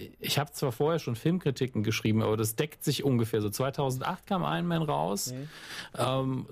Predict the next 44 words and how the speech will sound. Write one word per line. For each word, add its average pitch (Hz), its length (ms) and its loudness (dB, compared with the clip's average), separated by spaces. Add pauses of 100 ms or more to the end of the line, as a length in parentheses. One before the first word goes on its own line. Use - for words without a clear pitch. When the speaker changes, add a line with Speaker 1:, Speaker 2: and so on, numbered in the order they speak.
Speaker 1:
zweitausendneun 139 960 0
<laughs> - 0 -
hab 185 100 -6
ich - 140 -2
mit 143 100 2
der 139 60 2
Medienkuh 135 420 2
angefangen. 107 380 0
Deswegen, 117 240 2
es 110 80 0
begleitet 123 580 -2
mich 131 200 2
jetzt 139 180 0
einfach 127 280 -2
schon - 220 2
so 143 140 4
lange 143 340 2
und 120 100 2
ich 117 80 2
hab 127 140 0
über 123 140 2
jeden 156 400 2
Film 156 280 2
geredet, 127 480 2
die 120 60 0
meisten 127 400 0
in 135 80 2
der 127 60 2
Presseführung 117 600 0
gesehen. 107 380 2 (440)
Und 117 260 0 (220)
es, - 160 0
es 110 180 2
war 120 140 2
jedes 165 420 0
Mal, 156 580 2
äh, 127 220 0 (920)
krass. - 560 -2 (120)
Es - 120 -6
war 123 80 4
jedes 175 300 2
Mal 165 140 4
eine 160 100 0
Erfahrung. 139 640 0